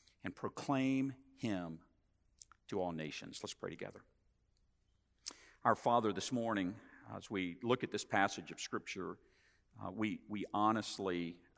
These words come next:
uh, just have almost no words for what you have done for us, that you have taken on our curse and taken on our judgment and taken on our sins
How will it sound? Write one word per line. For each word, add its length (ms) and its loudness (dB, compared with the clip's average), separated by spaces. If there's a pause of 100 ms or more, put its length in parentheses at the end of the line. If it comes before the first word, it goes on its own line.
(120)
uh, 140 -14 (200)
just 220 -4
have 160 4 (280)
almost 280 -2
no 140 2
words 680 -2 (420)
for 80 -2
what 220 -2
you 100 -6
have 180 -4
done 200 0
for 220 -6
us, 280 -12 (920)
that 160 0
you 100 2
have 160 2
taken 340 2
on 140 2
our 140 4
curse 480 -2
and 120 -4
taken 300 0
on 140 0
our 120 0
judgment 600 -4
and 120 -8
taken 340 -6
on 140 -2
our 140 -2
sins 680 -8